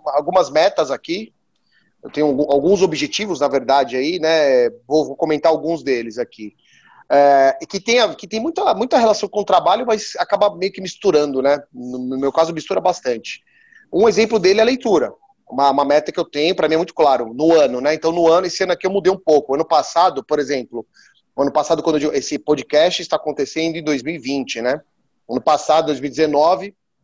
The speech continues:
a minha meta era ler um livro, um livro por mês. Essa era a minha meta,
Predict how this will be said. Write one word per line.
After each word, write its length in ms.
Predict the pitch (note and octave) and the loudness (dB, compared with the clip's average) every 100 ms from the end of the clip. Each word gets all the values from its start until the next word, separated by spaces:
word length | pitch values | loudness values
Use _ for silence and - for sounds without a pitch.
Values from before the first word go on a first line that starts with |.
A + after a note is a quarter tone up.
| _ _ _ _ - | _ _ _ _ -6
a 120 | B2+ | -2
minha 200 | D#3 F#3 | 2 2
meta 540 | D#3+ E3 G#3 - A2+ - _ _ - | 2 2 2 2 0 -2 _ _ 0
era 200 | C#3 D#3+ | 4 4
ler 260 | D3+ E3+ | 6 4
um 160 | F#3+ A3 | 4 0
livro, 540 | F3+ G#3 G#3 B3+ D#4 - _ _ _ _ _ _ _ _ | 0 -2 0 -2 -2 -6 _ _ _ _ _ _ _ _
um 120 | F3+ | 0
livro 520 | A3+ F#3+ G#3 G#3+ C#4 - _ _ _ _ | 2 2 2 -2 -6 -8 _ _ _ _
por 160 | - G#3+ | 2 2
mês. 480 | G3+ B2+ - - - _ _ _ _ _ _ _ _ _ - | 4 0 -4 -16 -20 _ _ _ _ _ _ _ _ _ -6
Essa 260 | C3 B2+ | -2 2
era 40 | D#3+ | 2
a 20 | |
minha 120 | F3+ | 2
meta, 360 | A3 D3+ - | 2 0 -2